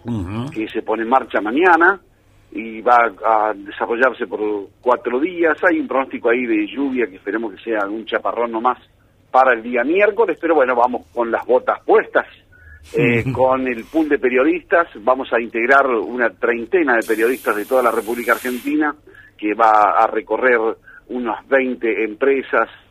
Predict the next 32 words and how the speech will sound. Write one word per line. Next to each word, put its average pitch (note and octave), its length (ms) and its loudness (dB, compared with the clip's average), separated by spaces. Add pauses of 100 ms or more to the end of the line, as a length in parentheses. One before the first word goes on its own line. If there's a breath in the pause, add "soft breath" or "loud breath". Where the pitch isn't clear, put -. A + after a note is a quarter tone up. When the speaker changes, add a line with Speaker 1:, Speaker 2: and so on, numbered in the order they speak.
(200)
Speaker 2:
de A2 340 -6
insumos, A#2+ 760 0
eh, F#2 280 -6
de G2+ 200 -8
servicios, C3+ 440 -2
como A2 160 -4
lo G#2+ 80 0
hacemos B2+ 260 -8
habitualmente, E3+ 580 -2
y D3+ 40 -10
posteriormente B2+ 600 -4
haremos A#2 260 -4
una A#2+ 160 -4
cobertura A2 440 -2
propia A#2 440 -2 (680 soft breath)
con, A#2+ 440 -2
eh, G2 280 -4
otros G#2+ 440 -2
temas G#2+ 380 -2
que G#2+ 140 -6
nos G2+ 180 -12
interesan A2 580 -2
de A2 100 -2
esta A2 220 0
Expo A#2 300 0
Agro A2+ 340 2
veinte F3 560 2 (440 loud breath)
veintidós, C#3+ 720 0
Miguel, C3+ 280 -2
que A#2 140 -10
creo C3+ 300 0
que C3+ 280 -2